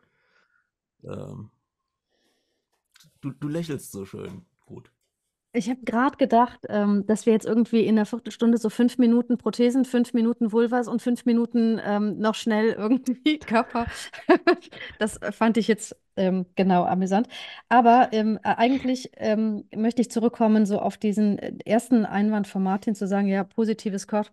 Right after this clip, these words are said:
Speaker 2: Körperbild und Sport kann positiv sein, wenn du fragst, was ist ein, ich hatte immer dieses, tatsächlich dieses klassische Ballerina-Körperbild. Je älter ich werde, jetzt kurz vor den Wechseljahren schwierig mit der Ballerina. Ich bleib dran, aber <laughs> wird schwierig.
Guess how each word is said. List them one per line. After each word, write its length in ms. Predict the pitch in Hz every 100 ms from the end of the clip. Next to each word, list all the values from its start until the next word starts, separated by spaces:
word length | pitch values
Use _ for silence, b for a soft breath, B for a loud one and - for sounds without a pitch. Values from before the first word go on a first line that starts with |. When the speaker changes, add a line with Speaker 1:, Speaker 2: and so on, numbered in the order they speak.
| -
Speaker 2:
Körperbild 460 | - 214 202 196 202
und 160 | 202
Sport 320 | - - 220 -
kann 140 | 220
positiv 440 | - 202 190 - 196
sein, 300 | - 185 220
wenn 100 | 202
du 60 | 196
fragst, 340 | - 208 -
was 120 | 208
ist 200 | 202 - -
ein, 160 | 196 180
ich 160 | 233 262
hatte 180 | 262
immer 220 | 240 240 233
dieses, 200 | 220 214
tatsächlich 460 | 220 226 226 233
dieses 180 | 208 202
klassische 420 | - 208 233 214
Ballerina-Körperbild. 1120 | 185 185 185 214 285 277 277 269 262 254 269 B B B B -
Je 120 | 196
älter 400 | 214 220 269 302
ich 200 | 233 -
werde, 260 | 196 233 277
jetzt 280 | 226 220 -
kurz 200 | 233 -
vor 140 | 233
den 160 | 214 196
Wechseljahren 600 | 208 - 226 208 208 196
schwierig 640 | - 202 247 320 370 339
mit 160 | 311 311
der 100 | 302
Ballerina. 760 | 285 294 294 294 302 302 330 392 B B B
Ich 180 | - -
bleib 260 | 226 214 208
dran, 320 | - 180 285
aber 260 | 240 233 220
<laughs> 20 |
wird 180 | 208 -
schwierig. 720 | - 202 214 269 302 -